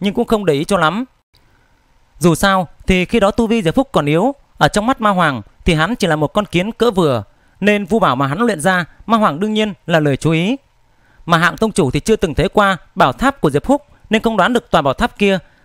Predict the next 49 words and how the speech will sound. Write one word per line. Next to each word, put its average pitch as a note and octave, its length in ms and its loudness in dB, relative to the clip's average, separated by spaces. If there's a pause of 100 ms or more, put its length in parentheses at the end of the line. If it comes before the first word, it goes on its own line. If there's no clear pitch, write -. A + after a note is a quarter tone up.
chính A3 160 2
là A3+ 80 2
do A3 160 2
Diệp D#3 140 -2
Phúc C4+ 240 0
triệu F#3+ 160 0
tập - 380 0
từ E3+ 120 2
trên G#3 220 -2
chín A3 200 -6
tầng F#3+ 120 0
trời D3 200 0
tới. E3+ 340 0 (1700)
"Vị D3 200 2
tiền B2 200 -2
bối E3 160 0
này D3+ 260 -2 (280)
đúng G3 200 0
là F3+ 160 0
thần C3+ 220 -2
long F3 200 -2
kiến A3+ 200 -4
thủ, E3+ 380 -2
bất - 200 0
kiến E3 160 -2
vĩ. A#3 240 0 (380)
Ngài D#3 160 2
ấy D3+ 160 2
cứu G3+ 140 0
chúng A#3+ 140 -4
ta G#3 120 0
một D3+ 160 -4
mạng, E3 260 -2 (240)
chắc C4 200 0
chỉ F3+ 80 0
là D#3+ 140 2
tiện E3+ 200 -6
tay G#3 160 0
mà D#3 80 -2
thôi. E3+ 300 -2 (300)
Giờ G3 140 2
này F#3+ 240 0
e A#3 180 -2
là F3+ 140 0
đã, G#3 100 -2
đã A#3+ 100 -2
rời E3 200 0
đi G3+ 120 -2
rồi." D3 340 0